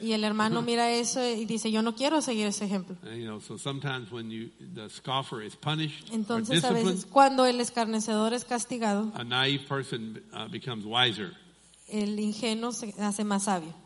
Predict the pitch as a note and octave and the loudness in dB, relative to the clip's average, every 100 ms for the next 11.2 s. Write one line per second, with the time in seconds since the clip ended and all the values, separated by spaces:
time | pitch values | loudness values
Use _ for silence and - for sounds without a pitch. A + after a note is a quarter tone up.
0 | - _ _ - C#3+ D3 E3+ D3 D3 D#3+ | -20 _ _ -8 -4 0 2 0 -2 -2
1 | D3 B2 B2+ A#2 - - - _ - D3 | -2 0 0 -2 -8 -20 -20 _ -4 0
2 | C#3+ B2 - - E3+ F#3+ G3 - - - | 2 0 -6 4 6 6 2 -2 -14 -20
3 | - A3+ A3 B3+ B3 A#3 G3+ A#3+ A#3 - | -10 -8 -6 -2 0 0 0 0 0 -6
4 | G#3+ G#3+ A3 A3 A3 A#3 A3+ G#3+ G3+ G#3+ | -6 -2 -2 -2 -2 0 0 2 0 0
5 | A3 G#3 G3+ - G#3 G3 G#3+ A3 B3+ D4+ | 0 -2 -4 -4 -2 0 0 0 -4 -6
6 | - A2+ - - - C3+ E3+ - G3 G3 | -6 -6 -8 -10 0 2 2 -2 -6 -6
7 | - - G#3 G#3 G#3+ G#3 A3 A3+ A3+ A3 | -12 -4 -2 0 2 2 2 0 0 0
8 | A3 G#3+ G3+ G3 G3 G#3 C4+ B2 C3+ C3 | 2 0 2 2 4 4 2 0 0 0
9 | - - - _ G3 G3+ F#3+ G3 F#3+ F#3+ | -6 -14 -20 _ -2 2 4 4 4 2
10 | E3 - - B2 C#3+ F3+ D#3 F3 D3 G#2+ | -2 -10 -8 -6 -2 -2 0 0 0 -2
11 | A2+ | -8